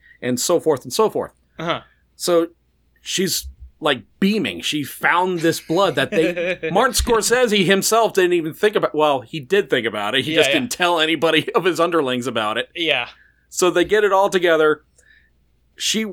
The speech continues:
Speaker 1: brings out the bucket, and the, the, like, coordinator
Speaker 2: Mm-hmm.
Speaker 1: looks at her and says, um, "Here's a check
Speaker 2: Mm-hmm.
Speaker 1: for getting all this prop blood.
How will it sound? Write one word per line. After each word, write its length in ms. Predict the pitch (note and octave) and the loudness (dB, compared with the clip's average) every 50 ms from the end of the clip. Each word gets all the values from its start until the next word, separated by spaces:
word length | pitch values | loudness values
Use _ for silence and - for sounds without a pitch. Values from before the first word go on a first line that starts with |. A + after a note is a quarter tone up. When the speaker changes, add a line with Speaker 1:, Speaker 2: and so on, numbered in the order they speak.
| - _ _ _ _ - | -10 _ _ _ _ -2
Speaker 1:
brings 260 | F#3 G3+ A3 G#3+ F3 | 0 0 0 2 2
out 180 | G#3+ G#3 G#3 - | 2 2 0 -2
the 60 | E3 | -2
bucket, 460 | B2+ F#3+ G3 G3 G3 A3 G#3+ G#3+ - | 0 2 2 2 2 2 0 0 -2
and 420 | - D#3 D#3 D3+ D3+ D3+ D3+ D#3 D#3 D#3 | -4 -2 -2 0 0 0 -2 -2 0 2
the, 600 | D3+ D3 D3 C#3+ C#3 C#3 - - - C#3+ D3+ D3 _ _ _ - | 2 2 2 2 0 -2 -2 -4 -8 -14 -14 -16 _ _ _ -16
the, 40 | D3+ | -14
like, 360 | D3+ D3+ C#3+ D#3 C#3+ C3+ - _ _ _ _ _ _ _ | -10 -4 -2 0 0 0 -2 _ _ _ _ _ _ _
coordinator 600 | - - G3+ A3+ G#3 G3 D#3 C#3+ C3 C3 C3 B2+ - - | -2 0 2 2 2 4 2 4 4 4 2 0 -2 -6
Speaker 2:
Mm-hmm. 120 | E3+ D#3 | -2 0
Speaker 1:
looks 180 | D3+ D#3 D3 D3+ | 0 0 2 0
at 120 | D3+ C#3+ | 0 0
her 40 | C#3 | 0
and 100 | C3+ B2+ | -2 -2
says, 440 | - D#3 C#3 C3+ B2+ A#2 - - - - | 0 0 0 0 0 -2 -4 -6 -6 -6
um, 420 | C#3+ C3+ C3 C3 B2+ B2 A#2+ G#2+ - _ _ _ _ - | -4 -4 -2 -2 -2 -4 -4 -6 -10 _ _ _ _ -16
"Here's 280 | - - D3+ E3+ E3+ F3 | -6 -2 0 0 0 0
a 60 | F3+ | -2
check 540 | - - F#3+ E3+ E3+ E3+ - - - - _ _ - | -2 0 2 2 2 2 -2 -6 -20 -20 _ _ -18
Speaker 2:
Mm-hmm. 120 | D#3+ - | -10 -4
Speaker 1:
for 640 | F#3+ E3+ E3 D#3+ D#3+ D#3 D3 D3 C#3+ C#3+ C#3+ D3+ - _ _ _ _ _ _ _ _ - | 0 2 2 4 4 4 4 4 4 2 2 -2 -6 _ _ _ _ _ _ _ _ 0
getting 240 | - D#3 D#3+ D#3+ D3+ | 2 2 2 2 2
all 160 | D3+ D#3 D#3+ | 2 2 2
this 240 | D3+ D#3+ D3+ C#3+ - | 2 2 2 0 -2
prop 360 | - - - E3 D3+ D3 - - | -4 -2 0 0 0 0 -2 -4
blood. 320 | C#3 C3 B2+ B2 A#2+ - | -2 -2 -2 -2 -4 -8